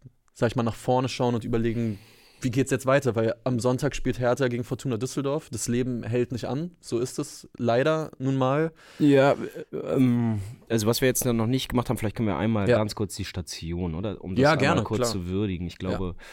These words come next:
Speaker 2: ähm, für die Leute, die das bisher nicht so eng verfolgt haben, ich weiß nicht, ob das von Interesse ist, aber ich würde einmal kurz erzählen, nämlich,
Speaker 1: Ja.
Speaker 2: äh, er ist geboren im Erzgebirge.
Speaker 1: Im Erzgebirge, in Marienberg, genau.
Speaker 2: Dann ha-, ist er nämlich gar nicht in Berlin erstmal aufgewachsen, sondern in Dresden, ist dann
Speaker 1: Ja.
Speaker 2: mit seinen Eltern nach Marzahn, da war er ein kleines Kind, acht oder was,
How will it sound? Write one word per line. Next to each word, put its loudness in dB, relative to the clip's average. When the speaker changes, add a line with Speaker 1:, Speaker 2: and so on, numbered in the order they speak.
Speaker 2:
ähm, -4
für -4
die -6
Leute, -4
die -6
das -6
bisher -8
nicht -6
so -12
eng -8
verfolgt -8
haben, -4
ich -6
weiß -4
nicht, -4
ob -8
das -10
von -6
Interesse -2
ist, -2
aber 2
ich -2
würde 4
einmal 2
kurz 0
erzählen, 2
nämlich, 0
Speaker 1:
Ja. 4
Speaker 2:
äh, 2
er 0
ist -8
geboren 0
im 0
Erzgebirge. 4
Speaker 1:
Im 6
Erzgebirge, 4
in 2
Marienberg, 2
genau. -2
Speaker 2:
Dann 2
ha-, 4
ist -2
er 6
nämlich 4
gar 2
nicht 2
in 0
Berlin 2
erstmal 0
aufgewachsen, -2
sondern 2
in 2
Dresden, 0
ist -4
dann 4
Speaker 1:
Ja. 0
Speaker 2:
mit -2
seinen 4
Eltern 2
nach 0
Marzahn, 0
da 0
war 2
er 0
ein -2
kleines -2
Kind, -2
acht -2
oder 2
was, -2